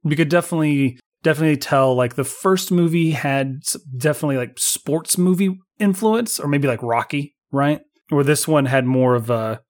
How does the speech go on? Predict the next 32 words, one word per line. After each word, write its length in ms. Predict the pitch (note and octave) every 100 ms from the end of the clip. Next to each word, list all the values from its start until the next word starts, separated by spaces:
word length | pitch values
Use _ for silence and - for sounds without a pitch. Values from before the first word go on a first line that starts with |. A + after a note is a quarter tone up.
| _ -
it's 160 | D#3
still 220 | - B3
an 80 | F3 -
eighties 600 | D#3+ E3 E3 D#3 - - _ -
kind 220 | E3 D3
of 80 | -
feel 320 | - D3 D#3
to 180 | - E3+
it, 40 |
especially 340 | C3 E3 -
with 100 | C3
the, 380 | - C#3+ B2 -
<laughs> 200 | D3 -
the 120 | -
montage 800 | D#3+ B2 C#3 D#3 - D#3 D#3 - - -
in 60 | E3+
the 80 |
middle, 320 | D#3 D#3+ E3+ F3+ - - - - _ - -
uh, 100 | - - -
fan-, 340 | - D#3 C3 B2 -
with 220 | C#3 -
the 120 | C3+
dope 280 | B2 C3 C3
montage 520 | C3+ B2+ B2+ C3 C3+
music. 360 | C#3 C3 C3+ - _ -
But 140 | D3+
it 80 | D3
had 160 | E3 D#3
more 220 | D#3 D#3
of, 80 | C3+
like, 120 | B2+
a, 140 | A#2